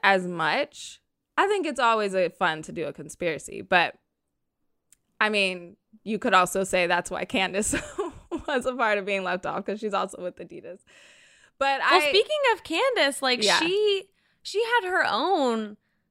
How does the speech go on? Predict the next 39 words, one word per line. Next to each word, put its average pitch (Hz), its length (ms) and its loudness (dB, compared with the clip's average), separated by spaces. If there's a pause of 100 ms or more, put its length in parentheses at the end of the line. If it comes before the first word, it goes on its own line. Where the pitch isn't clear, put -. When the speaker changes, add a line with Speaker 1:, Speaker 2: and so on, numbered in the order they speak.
(420)
Speaker 2:
weird 254 800 0
omission 247 500 2
thing 240 180 2
because 233 240 0
she 320 200 -2
made 440 340 0
the, 240 360 0
she 311 180 -4
didn't 302 380 0
make 254 200 0
the 233 80 2
all 214 200 6
defense 208 500 -4
team 196 240 -4
one 190 180 -4
year 175 420 0
when 190 120 -6
she 240 180 -8
won 220 360 2
Defensive 208 420 -6
Player 202 180 -2
of 180 60 -8
the 180 120 -10
Year. 262 420 -6 (240)
Speaker 1:
Mm-hmm. 175 480 -10 (1400)
Speaker 2:
So 247 180 -12
that 349 240 2
itself 403 460 -2
is 269 160 -8
weird. - 440 -10 (460)
I - 20 -8 (120)
don't 330 60 6
Speaker 1:
That's - 20 2
Speaker 2:
know, 254 80 2
my, 254 100 4
Speaker 1:
so 214 100 4
weird. 220 120 2
Speaker 2:
all 359 140 2
my 370 180 0